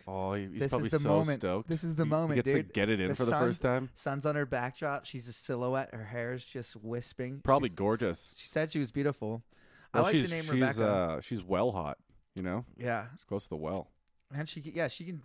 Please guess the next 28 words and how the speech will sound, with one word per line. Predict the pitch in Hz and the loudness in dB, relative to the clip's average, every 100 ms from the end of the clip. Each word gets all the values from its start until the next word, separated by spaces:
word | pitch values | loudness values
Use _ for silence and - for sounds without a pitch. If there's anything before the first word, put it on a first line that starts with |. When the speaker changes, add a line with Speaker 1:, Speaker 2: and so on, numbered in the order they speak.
| - | -16
Speaker 2:
she | - 170 | -14 -10
can | 160 - - | -10 -12 -10
la-, | 131 139 - - _ _ | -4 -4 -6 -12 _ _
carry | 127 131 | -6 -6
some | 135 113 | -6 -6
water. | 107 104 104 110 - | -6 -6 -10 -14 -4
Speaker 1:
Right? | 95 135 | -2 -2
Speaker 2:
She | - - - | -4 -14 -4
Speaker 1:
You | |
know | 113 | -2
she's | 131 107 | -2 -6
fit. | - 113 127 - _ _ _ _ - - - _ _ _ | -6 2 2 0 _ _ _ _ -20 -20 -20 _ _ _
Speaker 2:
She | - - | -12 0
got | 175 180 | 2 4
Speaker 1:
There's, | 135 | 6
Speaker 2:
down | 196 247 | 6 6
Speaker 1:
like, | |
Speaker 2:
from | 123 | 4
Speaker 1:
no | 101 | 4
Speaker 2:
her | 113 | 4
Speaker 1:
fat | - 104 | 4 4
Speaker 2:
camel. | - | 4
Speaker 1:
people | 107 104 | 2 2
back | 90 87 | 2 0
then, | 90 82 | -2 -2
eh? | 85 104 - _ _ - | -4 -6 -14 _ _ -10
Speaker 2:
Probably | 139 139 120 | -6 -4 -4
not. | 113 110 | -6 -6